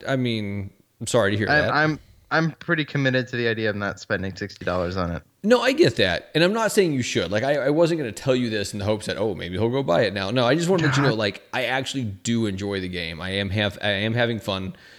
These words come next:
Speaker 1: I've been playing through the campaign. We actually played against, I played against Amy a little bit. I played against Ryan some. Ryan was beating me until I, I figured him out pretty quick, though.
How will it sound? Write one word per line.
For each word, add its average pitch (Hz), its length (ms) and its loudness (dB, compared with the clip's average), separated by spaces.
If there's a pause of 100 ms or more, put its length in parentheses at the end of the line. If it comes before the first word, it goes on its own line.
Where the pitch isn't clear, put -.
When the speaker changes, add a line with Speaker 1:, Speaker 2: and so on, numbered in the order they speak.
(220)
Speaker 1:
I've 101 100 2
been 107 100 -2
playing 113 260 0
through 117 140 0
the 110 80 0
campaign. 104 480 0
We 101 100 0
actually 104 220 -2
played 95 440 -2
against, 90 400 -10
I - 40 -6
played 110 160 -2
against 101 240 -6
Amy 113 260 -4
a 107 60 -4
little 107 180 -6
bit. 98 400 -4
I - 60 -12
played 95 220 -4
against 92 220 -8
Ryan 101 480 -4
some. 90 460 -6 (220)
Ryan 180 280 -2
was 117 120 -2
beating 120 260 -4
me 101 160 -4
until 92 240 -4
I, 90 220 -6 (160)
I - 60 -16
figured 90 300 -8
him 80 100 -10
out 80 180 -10
pretty 65 160 -16
quick, - 260 -18
though. - 240 -14